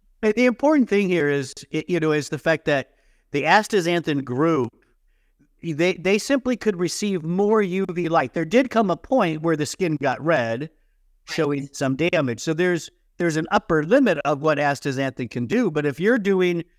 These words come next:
Speaker 1: everything else correct, right? Putting on your sunscreen,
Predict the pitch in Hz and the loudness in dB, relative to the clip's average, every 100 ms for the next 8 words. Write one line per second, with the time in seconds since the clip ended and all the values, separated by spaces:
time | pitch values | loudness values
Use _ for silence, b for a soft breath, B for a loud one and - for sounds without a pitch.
0 | _ _ - 202 240 208 180 202 277 - | _ _ 0 2 2 2 2 2 2 0
1 | - 131 110 95 _ _ _ _ - 123 | -2 0 0 -4 _ _ _ _ -4 0
2 | 135 175 196 _ _ _ _ _ _ 180 | 2 0 -4 _ _ _ _ _ _ 0
3 | 196 196 196 190 185 - 196 185 185 - | 2 2 2 2 0 0 2 2 0 -8
4 | - 185 185 180 180 180 180 175 | -4 -2 -2 -2 -2 -2 -2 -4